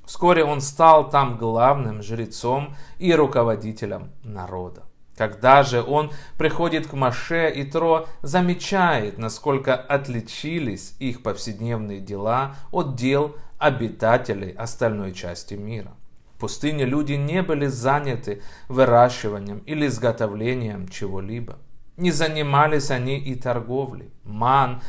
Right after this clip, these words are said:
выпадающий по утрам, обеспечивал достойное количество еды на весь день. Не требовало времени ни приготовления пищи, ни ведения домашнего хозяйства,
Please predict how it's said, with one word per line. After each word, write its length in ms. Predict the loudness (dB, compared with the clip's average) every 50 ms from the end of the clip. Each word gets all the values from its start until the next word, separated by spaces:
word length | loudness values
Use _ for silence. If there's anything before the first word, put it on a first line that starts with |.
| -8 -8 -12 -4 0
выпадающий 800 | 0 4 8 8 8 10 12 10 10 10 8 4 -2 -2 -4 0
по 100 | 2 4
утрам, 560 | 4 4 4 2 4 4 6 6 6 4 2 0
обеспечивал 920 | -2 -2 0 -2 -4 -6 -6 -4 -2 -2 -2 -2 -2 0 2 2 0 0
достойное 880 | 0 -2 -4 -4 -8 -8 -4 -2 0 2 2 2 0 -2 -2 -4 -6 -2
количество 560 | -2 0 0 0 -2 -4 -4 -4 -6 -6 -6
еды 640 | -6 -6 -6 -6 -6 -4 -4 -4 -4 -4 -6 -8 -8 -6 -6
на 220 | -6 -6 -6 -8
весь 480 | -8 -8 -8 -8 -8 -8 -10 -10 -12 -10 -8
день. 500 | -8 -10 -10 -12 -10 -10 -10 -10 -10 -10 -12 -12 -12 -12 -16 -20 -20 -20 -18 -16 -14 -6 -6 -6 -6 -4 -2
Не 100 | 0 2
требовало 580 | 4 6 6 6 6 6 6 6 8 8 8 6
времени 720 | 6 4 2 4 4 4 4 4 2 2 0 -2 -2 -4
ни 220 | -6 -4 -2 -2
приготовления 920 | 0 0 -2 2 0 0 2 2 2 2 2 0 -2 -2 -2 -4 -4 -4
пищи, 600 | -6 -6 -6 -6 -6 -4 -6 -6 -6 -8 -10 -12 -14 -16 -14 -10
ни 520 | -8 -6 -6 -4 -4 -4 -4 -6 -8 -10 -12 -12
ведения 800 | -10 -10 -10 -10 -8 -8 -6 -6 -4 -4 -4 -4 -6 -8 -8 -10
домашнего 640 | -6 -4 -4 -4 -4 -6 -8 -8 -8 -10 -10 -10 -8
хозяйства, 640 | -6 -4 -4 -4 -4 -6 -8 -8 -10 -12 -12 -16